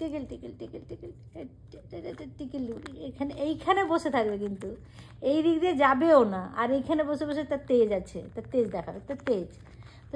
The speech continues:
যদি এত অপছন্দ, তাহলে তুই চলে যা তোর জায়গায়। না, কোনো জায়গায় যাবে না, এইখানে বসে বসে আমাকে তেজ দেখাবে। আর আমি যদি চলে গেছি কোথাও, তার সঙ্গে সঙ্গে হাত থেকে যা থাকবে সব পড়ে টড়ে যাবে, দিয়ে শুধু উড়ে যাবে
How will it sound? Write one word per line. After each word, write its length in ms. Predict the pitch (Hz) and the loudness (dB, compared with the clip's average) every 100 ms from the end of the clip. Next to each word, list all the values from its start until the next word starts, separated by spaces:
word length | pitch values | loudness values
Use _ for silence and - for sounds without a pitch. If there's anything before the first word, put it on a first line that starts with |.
| 277 | 0
যদি 120 | 311 294 | 2 2
এত 120 | 294 339 320 302 | 4 4 6 4
অপছন্দ, 400 | 277 320 320 339 330 | 0 0 0 0 2
তাহলে 180 | 349 330 349 | 2 2 0
তুই 80 | 370 403 | 2 6
চলে 180 | 392 349 | 8 8
যা 60 | 294 294 | 6 4
তোর 80 | 254 | 4
জায়গায়। 340 | 254 226 226 247 247 | 6 6 4 2 2
না, 80 | 170 - - - - - - - - | 0 -8 -16 -20 -20 -20 -20 -16 -2
কোনো 140 | 320 339 339 | 2 6 8
জায়গায় 260 | 339 359 320 | 8 6 6
যাবে 180 | 285 247 | 4 4
না, 60 | 247 | 4
এইখানে 240 | 254 302 320 320 | 2 4 4 6
বসে 140 | 330 | 4
বসে 140 | 330 330 | 2 4
আমাকে 160 | 311 302 285 | 2 2 2
তেজ 140 | 214 196 | 2 0
দেখাবে। 300 | 185 180 180 220 - - - - - - - - - - - - - - - | -4 -4 -6 -10 -14 -20 -20 -20 -20 -20 -20 -20 -20 -20 -20 -20 -20 -20 -4
আর 80 | 247 262 | 2 4
আমি 120 | 294 | 4
যদি 120 | 320 349 339 | 4 2 2
চলে 200 | 330 349 320 | 2 4 4
গেছি 220 | 277 262 247 | 0 0 0
কোথাও, 300 | 226 208 180 - - | 2 0 -4 -6 -2
তার 140 | 247 254 | 0 0
সঙ্গে 180 | 294 320 | 0 0
সঙ্গে 160 | 311 302 | 4 6
হাত 100 | 294 | 4
থেকে 120 | 311 311 | 2 2
যা 80 | 302 302 | 2 4
থাকবে 180 | 320 320 330 | 4 2 0
সব 100 | 311 311 | 0 0
পড়ে 140 | 302 294 | 0 0
টড়ে 160 | 330 330 | 2 4
যাবে, 180 | 339 381 311 | 4 2 -2
দিয়ে 140 | 330 311 - - - | -4 -6 -8 -16 -6
শুধু 140 | 294 320 | 0 4
উড়ে 140 | 302 285 | 6 6
যাবে 160 | 262 | 6